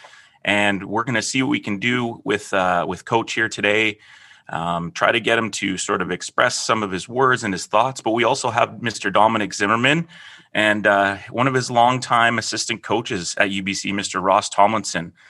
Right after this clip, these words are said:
um, to sort of help guide and get us through this episode. And I think it's a pretty cool thing, and it's pretty special. We've talked a lot about relationships, we've talked a lot about culture, and we talked a lot about family. And, you know, these two gentlemen were more than willing to have this,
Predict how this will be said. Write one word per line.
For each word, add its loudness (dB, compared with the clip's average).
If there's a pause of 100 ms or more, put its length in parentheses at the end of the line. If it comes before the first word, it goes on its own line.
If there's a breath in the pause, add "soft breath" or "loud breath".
(420 loud breath)
um, 0
to -2
sort 2
of 0
help 0
guide 4
and -2
get 0
us -4
through 0
this -2
episode. 0
And 0
I 0
think -4
it's 0
a -6
pretty -2
cool -2
thing, 0 (320)
and 0
it's -8
pretty -2
special. 0
We've -4
talked 2
a -10
lot 2
about 0
relationships, -2
we've -12
talked -4
a -8
lot 0
about -4
culture, 2 (500 loud breath)
and -2
we -4
talked 0
a -2
lot 4
about 0
family. 2
And, 0 (180 loud breath)
you -2
know, 2
these -2
two -4
gentlemen 2
were 0
more 2
than 0
willing 2
to -12
have 0
this, -4